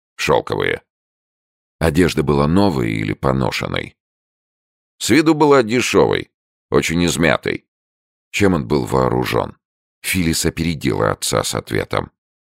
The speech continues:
«Папа и Хильда говорят, он держал в руке револьвер, но то был автоматический пистолет тридцать восьмого калибра». «Узнаете вы этого человека, если увидите снова?» «Да», — ответили все.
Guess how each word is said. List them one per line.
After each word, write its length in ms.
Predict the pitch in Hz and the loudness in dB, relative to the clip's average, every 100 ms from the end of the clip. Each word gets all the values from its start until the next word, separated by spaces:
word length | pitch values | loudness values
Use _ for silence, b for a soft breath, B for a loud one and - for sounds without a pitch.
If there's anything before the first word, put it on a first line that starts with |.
| _ _ _ _ _ | _ _ _ _ _
«Папа 300 | 123 120 113 | 2 2 2
и 120 | 113 | 0
Хильда 420 | - 113 104 80 | -2 -2 2 2
говорят, 560 | 80 95 98 98 95 - | 2 2 2 2 0 0
он 160 | 92 | 0
держал 420 | 78 90 73 90 82 | 2 0 2 0 2
в 80 | |
руке 300 | 85 82 95 | 0 0 2
револьвер, 580 | 87 85 95 110 139 78 | 2 2 0 2 2 2
но 280 | 64 78 71 | 0 0 0
то 220 | - 104 | 0 0
был 360 | 82 80 80 - | 2 2 2 0
автоматический 960 | 90 - 82 76 - 120 113 92 - 71 | -4 -2 0 -2 -2 -4 -4 -6 -6 -6
пистолет 680 | - 78 80 76 62 60 _ | -6 -4 0 2 2 -2 _
тридцать 400 | 104 110 107 - | 0 0 -4 -2
восьмого 460 | 65 - 76 69 | -4 0 0 0
калибра». 640 | 65 69 57 52 - 50 - _ _ _ _ _ _ _ - | -2 -4 -4 -4 -2 -4 -6 _ _ _ _ _ _ _ -4
«Узнаете 580 | 62 69 101 113 90 65 | -4 0 2 2 0 -2
вы 140 | 64 | 0
этого 320 | 60 60 55 | 0 -2 -4
человека, 500 | - 60 64 60 - | -4 -2 0 -2 -2
если 260 | 57 53 60 | -4 -2 -2
увидите 540 | 64 62 57 55 57 | -2 -2 -4 -6 -4
снова?» 500 | 57 71 58 50 - _ _ _ | -6 -2 -2 -2 -6 _ _ _
«Да», — 300 | 71 85 - _ _ _ _ | 2 2 2 _ _ _ _
ответили 540 | 62 - 62 - 55 52 | -6 -2 -2 -2 -4 -4
все. 320 | - 55 | -4 -6